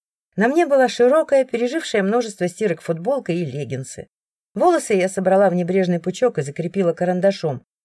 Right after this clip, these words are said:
потому что где-то посеяла свою заколку. Оставив слова Брит о моей одежде без внимания, я вышла из комнаты.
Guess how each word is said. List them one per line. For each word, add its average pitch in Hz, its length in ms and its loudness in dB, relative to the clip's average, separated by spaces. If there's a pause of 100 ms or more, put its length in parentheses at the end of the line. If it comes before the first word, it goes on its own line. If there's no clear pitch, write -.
(100)
потому 175 240 0
что 165 140 -4
где-то 175 280 -4
посеяла 156 440 -2
свою 147 240 -6
заколку. 143 600 -6 (640)
Оставив 190 480 2
слова 175 320 4
Брит 180 260 -2
о 160 40 0
моей 156 300 0
одежде 151 340 -4
без 143 140 -8
внимания, 247 500 -2
я 165 180 0
вышла 180 280 -6
из 156 160 -8
комнаты. 139 540 -6